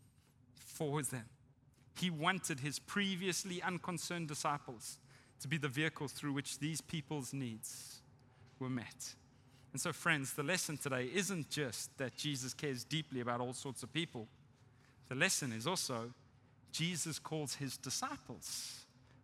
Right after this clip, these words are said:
to care about all sorts of people. We are to be like him, and we are to obey him, and we are to be moved by compassion and then watch his miraculous power go with us.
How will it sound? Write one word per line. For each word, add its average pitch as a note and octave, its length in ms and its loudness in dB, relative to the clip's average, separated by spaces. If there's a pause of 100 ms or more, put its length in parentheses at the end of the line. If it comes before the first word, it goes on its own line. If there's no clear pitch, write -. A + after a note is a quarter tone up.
to - 80 -2
care E3 280 2 (1120)
about C3+ 220 6
all C#3 180 2
sorts - 840 -2 (560)
of B2+ 140 -8
people. - 280 -6 (1400)
We E3+ 100 6
are C#3+ 80 4
to - 140 -8
be C3+ 80 2
like A3 300 2
him, G#3+ 160 -2 (1000)
and A#2+ 80 -4
we D3 100 0
are C#3 180 0
to C3 160 -2
obey F#3+ 320 4
him, D#3 140 -2 (880)
and B2+ 80 -2
we C#3 100 6
are C#3 100 2
to B2+ 100 -10
be C3+ 100 -6
moved D3 480 -2
by D#3+ 120 4
compassion C#3+ 640 -4
and B2+ 100 0
then B2+ 220 -2
watch C#3 260 0
his B2+ 180 -4
miraculous B2+ 560 -4
power B2+ 340 0
go A#2+ 140 -4
with A#2 220 -8
us. - 320 -14